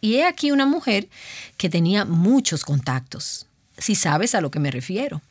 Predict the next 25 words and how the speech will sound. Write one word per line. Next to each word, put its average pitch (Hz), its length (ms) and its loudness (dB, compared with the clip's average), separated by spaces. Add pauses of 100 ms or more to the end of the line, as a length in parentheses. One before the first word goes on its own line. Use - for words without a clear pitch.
(760)
Su - 340 0
casa 302 500 2
era 269 240 4
probablemente 294 920 2
un 320 160 0
lugar 302 260 2
de 277 100 2
parada 202 500 2
para 165 160 0
los 165 160 -4
viajeros 180 600 -2
provenientes 226 680 2
de 233 120 2
otras 294 340 -2
partes 262 500 -4
de 180 80 -6
Canaán, 151 580 0 (760)
porque 214 280 2
Jericó 208 640 0
se - 140 4
encontraba 185 840 2 (220)
en 190 180 2
la 180 160 2
vía 226 340 2
principal. 143 800 -2